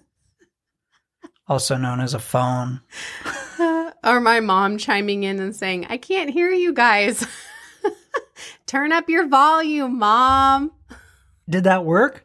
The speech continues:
Speaker 1: She turned it up and then
Speaker 2: Somehow it worked.
Speaker 1: All right, I'm glad she got turned on. That's good.
Speaker 2: <laughs>
Speaker 1: All right. Perfect.
Speaker 2: But a lot more of you showed up than we were anticipating, so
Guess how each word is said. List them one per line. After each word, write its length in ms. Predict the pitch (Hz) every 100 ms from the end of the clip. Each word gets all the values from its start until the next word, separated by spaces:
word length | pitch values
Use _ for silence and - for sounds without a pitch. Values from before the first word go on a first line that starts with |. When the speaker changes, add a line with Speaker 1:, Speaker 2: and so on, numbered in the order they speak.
| -
Speaker 1:
She 160 | -
turned 240 | 165 180 170
it 80 |
up 220 | 160 160 175
and 120 | 156
then 260 | 147 143 - _ _ -
Speaker 2:
Somehow 480 | 190 214 202 190 175
it 20 |
worked. 300 | 180 170 165
Speaker 1:
All 80 | 190
right, 180 | 240 185
I'm 100 | 165
glad 240 | 160 160
she 80 | -
got 140 | 151
turned 220 | - 151 147
on. 200 | 131 127
That's 220 | 147 -
good. 220 | 202 226 - -
Speaker 2:
<laughs> 200 | _ _
Speaker 1:
All 100 | 302
right. 280 | 214 196 185 494 - _ - -
Perfect. 400 | 151 151 147 147 - -
Speaker 2:
But 300 | 240 240 -
a 100 | 240
lot 240 | 247 262 262
more 160 | 262
of 100 | 269
you 100 | 269
showed 300 | 294 247 226
up 260 | 233 320 339
than 240 | 226 214
we 160 | 208 208
were 340 | 202 202 196
anticipating, 1040 | 202 196 190 202 202 202 208 208 233 294 320
so 1000 | - - 190 180 180 180 175 170 170 170